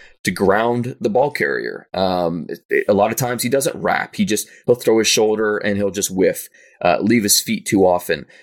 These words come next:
uh, too quickly. So both of these guys, you know, I, I think if you combine them, you might have a top five pick because of what McKinney can do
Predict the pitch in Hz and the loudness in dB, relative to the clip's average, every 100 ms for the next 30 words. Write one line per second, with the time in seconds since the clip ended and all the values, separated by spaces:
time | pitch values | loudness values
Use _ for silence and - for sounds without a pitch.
0 | _ 95 95 85 67 80 - - 123 - | _ 0 2 2 0 0 0 0 0 2
1 | 110 - 85 - 135 123 107 90 101 120 | 0 0 -2 2 2 2 0 -4 -12 -4
2 | 143 185 233 147 127 110 131 107 73 - | 0 0 0 -2 -2 0 0 0 -2 -4
3 | 107 107 104 120 196 160 170 101 95 113 | -4 -2 -2 -2 -2 -2 -2 0 0 0
4 | 165 208 214 - - _ 151 - 190 101 | 0 0 -2 -6 -18 _ 2 2 2 0
5 | - 104 - 62 - - - - - - | -2 -4 -6 -10 -2 0 0 -4 -20 -10
6 | - 117 123 107 107 101 101 131 120 - | -4 2 4 4 2 0 0 -2 -2 -2
7 | 135 131 123 107 117 113 107 107 | -4 -2 -4 0 2 2 2 0